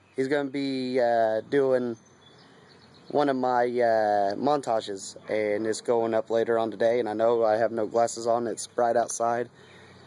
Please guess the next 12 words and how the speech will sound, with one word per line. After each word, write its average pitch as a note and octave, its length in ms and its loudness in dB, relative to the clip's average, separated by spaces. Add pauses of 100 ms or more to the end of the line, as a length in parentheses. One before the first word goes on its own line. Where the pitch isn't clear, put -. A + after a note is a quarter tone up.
(320)
and, B2 560 0
uh, A#2 460 2 (1040)
looks B2+ 160 -4
like C#3 100 2
there's, B2 320 0
uh, A#2+ 200 4
new A#2+ 140 0
people B2 280 -2
moving A#2+ 280 0
in A#2 120 -2
next A2+ 220 -4
door, C#3 260 2